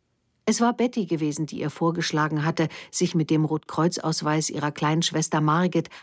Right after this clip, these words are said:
ein Passierschein für die amerikanische Besatzungszone zu erschwindeln. Margit, Rita, die kleine, empfindsame,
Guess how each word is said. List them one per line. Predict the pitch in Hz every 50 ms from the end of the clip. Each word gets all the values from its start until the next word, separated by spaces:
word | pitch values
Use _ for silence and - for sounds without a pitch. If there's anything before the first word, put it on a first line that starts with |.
| _ _
ein | 151 170 170
Passierschein | 170 170 185 - - - 220 233 220 - - 160 151 143 147
für | - 160
die | 151 -
amerikanische | - 156 160 165 165 165 160 - 170 175 180 185 175 - 170
Besatzungszone | 156 160 156 180 190 190 - - 165 160 160 - - - - 151 151 151 147
zu | 147 - 151
erschwindeln. | - 160 - - 170 151 151 151 147 143 147 156 - _ _ _ _ _ _ _ _ _ _ _ _ _ _ _ _ _ _ _ _
Margit, | _ 170 170 175 185 180 180 190 - 156 147 - - - - _ _ _ _ -
Rita, | 165 147 180 208 202 202 180 160 135 151 151 156 - _ _
die | - -
kleine, | - - 156 139 151 160 165 160 151 - - -
empfindsame, | 165 147 - - 190 185 180 185 - - - 147 156 151 151